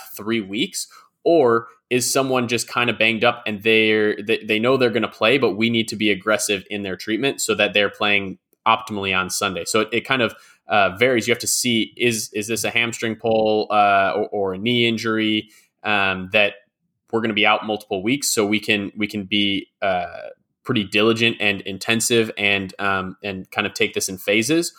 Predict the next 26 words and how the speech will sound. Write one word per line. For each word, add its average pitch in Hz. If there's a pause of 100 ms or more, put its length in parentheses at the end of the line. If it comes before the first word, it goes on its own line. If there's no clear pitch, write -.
(320)
Or 131
is 113
this 120
someone 117
that's 104
definitely 117
going 117
to 110
play 104 (100)
on 101
Sunday 120 (340)
and 101
we 120
need 117
them 104
to 101
be 101
as 98
ready 95
a-, 92
as 90
possible? 92
So, 104 (340)
um, 95
so, - (120)
so 104